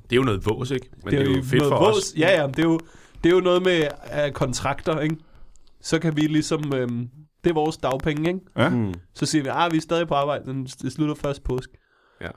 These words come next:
Speaker 2: Vi hygger stadig. Så hvis nogen kommer og tjekker, "Hygger I herinde?" "Ja, ja, ja, det er først,
Speaker 1: Ja, for
Speaker 2: det slutter
Speaker 1: sådan
Speaker 2: først til
Speaker 1: hygge.
Speaker 2: påske."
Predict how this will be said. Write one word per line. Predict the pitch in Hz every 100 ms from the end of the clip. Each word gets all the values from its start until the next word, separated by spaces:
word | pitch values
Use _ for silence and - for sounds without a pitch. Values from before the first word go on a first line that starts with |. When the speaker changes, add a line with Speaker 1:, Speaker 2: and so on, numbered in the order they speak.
| _ _ -
Speaker 2:
Vi | 143
hygger | 160 180
stadig. | 185 143 135 143 -
Så | - 165
hvis | 156 156
nogen | 156 151
kommer | 143 135
og | 123 113
tjekker, | 123 120
"Hygger | 117 156 165
I |
herinde?" | 143 131
"Ja, | 117 170
ja, | 139 135
ja, |
det | 120
er | 123
først, | 131
Speaker 1:
Ja, | 113
for | 117
Speaker 2:
det | 98
slutter | 151 165
Speaker 1:
sådan | 135
Speaker 2:
først | 135
til | -
Speaker 1:
hygge. | 135
Speaker 2:
påske." | 98